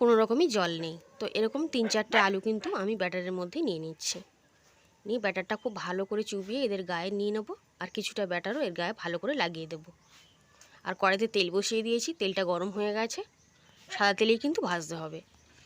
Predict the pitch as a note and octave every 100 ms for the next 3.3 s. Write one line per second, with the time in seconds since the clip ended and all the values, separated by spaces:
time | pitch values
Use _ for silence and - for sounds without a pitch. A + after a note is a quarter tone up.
0 | - - - C4 F#3 - F#3 G#3 G3 A#3
1 | G3 F#3 F4+ - - F3 F3 E3+ C4 -
2 | - E3+ E3 D3+ A3 F#3 F#3+ F4+ G#3+ E3
3 | E3 - -